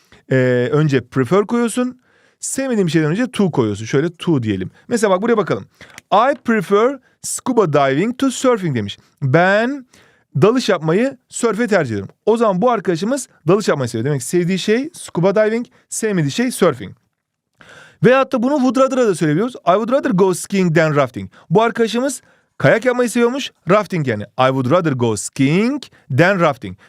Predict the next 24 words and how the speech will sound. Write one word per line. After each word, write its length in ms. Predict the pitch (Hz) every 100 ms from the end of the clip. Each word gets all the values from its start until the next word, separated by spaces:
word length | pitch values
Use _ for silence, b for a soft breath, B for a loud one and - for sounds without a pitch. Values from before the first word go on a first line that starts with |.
| -
Ben 200 | 165 190
rafting 320 | 226 226 202
yapmak 240 | 151 131
yerine 180 | 131 226
kayak 200 | 240 220
yapmayı 240 | 156 131 113
severim 260 | 107 95
diyor. 120 | - - b
Ben 180 | 156 208
surf 320 | 202 240 190
yerine, 380 | 170 156 233 247 b b -
e, 60 | 147 143 139 143 151
s-, 360 | - - 156
dalış 240 | 147 220 175
yapmayı 320 | 135 160 220
tercih 340 | - 151 143
ederim 300 | 131 131 202
diyor. 180 | 139 104
Demek 240 | 185 220 -
ki 80 |
prefer'den 580 | - 160 160 180 170 180
sonra 240 | 175 147 117
sevdiğimiz 440 | - 117 123 185
şeyler, 460 | 208 202 226 233